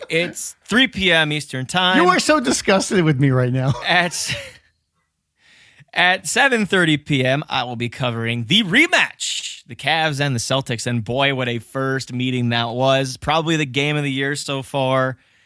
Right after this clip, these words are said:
Speaker 1: You had Donovan Mitchell and Caris LeVert going for forty plus each in that game. First time that a Cavs duo has done it since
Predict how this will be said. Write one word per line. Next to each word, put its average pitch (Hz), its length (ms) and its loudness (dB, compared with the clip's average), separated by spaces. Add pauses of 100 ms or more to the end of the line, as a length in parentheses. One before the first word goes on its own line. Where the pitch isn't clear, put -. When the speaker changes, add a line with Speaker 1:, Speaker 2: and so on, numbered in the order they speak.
(100)
Speaker 1:
You 135 160 -4
had 147 320 -2
Donovan 143 360 0
Mitchell 135 480 -2
and 120 160 -4
Caris 127 360 -4
LeVert 117 260 -8
going 117 240 -6
for 113 140 -12
forty 117 320 -6
plus 113 460 -8
each 131 340 -4
in 117 120 -8
that 113 220 -6
game. 117 540 -2 (200)
First 143 280 -2
time 131 360 -2
that 120 140 -10 (140)
a 120 80 -12
Cavs 120 500 -2
duo 120 280 0
has 113 120 -4
done 120 220 -2
it 123 140 -6
since 175 460 0